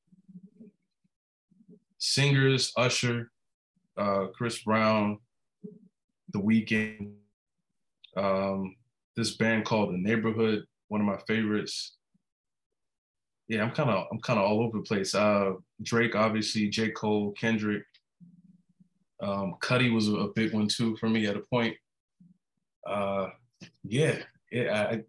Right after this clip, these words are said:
I, I, I enjoyed rap that, like, um, Big Sean too. Big Sean was, it was a, a good one. That was one I, I listened to a lot.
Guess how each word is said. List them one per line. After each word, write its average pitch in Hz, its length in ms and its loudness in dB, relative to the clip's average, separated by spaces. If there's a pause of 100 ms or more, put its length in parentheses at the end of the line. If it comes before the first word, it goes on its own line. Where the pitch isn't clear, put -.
(140)
I, 113 100 2
I, 120 120 0
I 127 160 0
enjoyed 127 480 4
rap 117 280 2
that, 104 160 -4
like, 98 300 -4 (1120)
um, 92 520 -2 (600)
Big - 200 2
Sean 113 300 2
too. 98 300 0 (220)
Big 113 120 0
Sean 104 200 2
was, 95 140 -4
it 87 160 -6
was 98 140 -4
a, 90 40 -4
a 87 160 -6
good 95 240 0
one. 87 180 -4 (240)
That 101 140 2
was 98 200 0
one 98 140 0
I, 92 40 0
I 90 220 0
listened 101 300 -8
to 95 100 0
a - 20 2
lot. 90 260 0